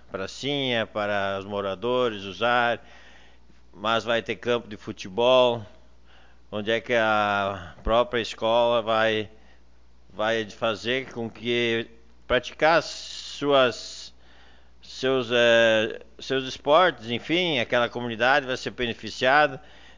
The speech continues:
Então, a, como já falei antes, eh, quanto, já, sempre fui dessa opinião, de quantas mais a gente conseguir fazer com que a gente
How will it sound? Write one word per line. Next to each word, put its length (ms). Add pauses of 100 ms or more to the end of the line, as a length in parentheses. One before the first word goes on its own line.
(120)
Então, 380
a, 80 (760)
como 240
já 140
falei 540
antes, 500
eh, 500 (840)
quanto, 380 (360)
já, 260
sempre 380
fui 280
dessa 300
opinião, 640 (540)
de 100
quantas 520
mais 380
a 20
gente 240
conseguir 720 (1200)
fazer 420
com 240
que 120
a 100
gente 960